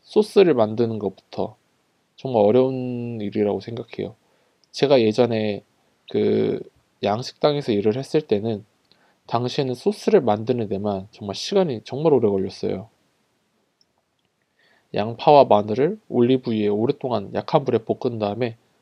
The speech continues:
설탕, 소금, 오레가노, 바질을 넣고, 또 토마토 통조림, 뭐, 헌터나 대체코 같은 제품을 사용했는데,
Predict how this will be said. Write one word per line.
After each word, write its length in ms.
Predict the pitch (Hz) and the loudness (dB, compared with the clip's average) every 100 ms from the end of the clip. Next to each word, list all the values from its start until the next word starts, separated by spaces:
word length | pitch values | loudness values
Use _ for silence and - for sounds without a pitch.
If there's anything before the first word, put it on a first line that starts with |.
| _ _ _ _ | _ _ _ _
설탕, 560 | - 190 190 - 120 110 | 0 2 2 -2 -2 -6
소금, 460 | - 175 143 104 104 | -4 0 2 0 0
오레가노, 480 | 107 131 123 107 104 | 2 2 2 -4 -4
바질을 480 | - 113 131 120 | -2 -2 0 2
넣고, 440 | 101 - - 123 117 _ _ _ _ _ _ _ _ _ | 0 0 0 0 -2 _ _ _ _ _ _ _ _ _
또 140 | - 113 | -6 -4
토마토 460 | 185 214 220 202 | 2 2 2 -4
통조림, 480 | - 196 151 110 95 | -2 0 2 0 -2
뭐, 260 | 95 95 - - | -4 -6 -8 0
헌터나 480 | 190 185 196 160 113 | 2 4 2 4 2
대체코 420 | - 113 - - | 0 -4 -4 -4
같은 220 | 131 - 117 | -6 -6 -12
제품을 360 | 113 113 101 | -12 -8 -8
사용했는데, 640 | 101 113 101 107 - 104 | -6 -6 -8 -10 -6 -6